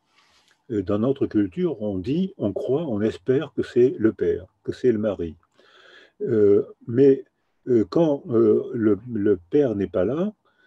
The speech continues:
euh, la mère, la mère est dite femme seule. Si elle vit avec un autre homme, elle n'est pas femme seule.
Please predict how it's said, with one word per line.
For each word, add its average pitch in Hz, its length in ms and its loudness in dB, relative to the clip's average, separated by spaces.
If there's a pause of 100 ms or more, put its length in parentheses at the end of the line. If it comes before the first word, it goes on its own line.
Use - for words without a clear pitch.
(220)
euh, 104 220 6
la 104 180 2
mère, 120 300 -2
la 107 140 2
mère 127 260 0
est 95 60 -2
dite 135 220 -6
femme 110 240 -2
seule. 87 480 0
Si - 300 -4
elle 127 140 4
vit 113 160 0
avec 98 240 0
un 90 100 -2
autre 95 280 -8
homme, 175 160 -6
elle 117 100 -6
n'est 90 60 -6
pas 139 160 -6
femme 143 220 -10
seule. 127 380 -8